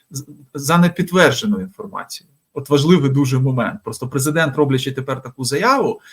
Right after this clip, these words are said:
він, ну, визнає, що там це точно, скажімо, було. Е,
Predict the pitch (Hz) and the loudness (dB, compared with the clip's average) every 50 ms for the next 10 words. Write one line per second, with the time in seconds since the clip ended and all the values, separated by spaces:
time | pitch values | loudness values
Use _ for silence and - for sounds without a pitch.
0 | - _ _ 131 127 170 208 226 214 190 151 139 147 185 185 139 151 165 139 147 | -20 _ _ -4 0 4 4 6 6 6 4 2 0 0 2 2 2 2 4 4
1 | 151 147 147 185 226 - - - 131 135 156 165 175 170 - 131 - 151 156 151 | 2 2 4 4 2 2 2 -2 -4 -2 -2 -2 0 -2 -4 -4 -4 -4 -4 -4
2 | - - 143 131 - - 123 110 127 135 135 131 127 127 131 131 131 131 131 113 | -4 -8 -10 -10 -10 -10 -10 -8 -6 -4 -2 -2 -2 -2 0 0 2 2 2 2
3 | - - - _ _ _ _ _ _ _ _ - - | 0 -2 -8 _ _ _ _ _ _ _ _ -8 -4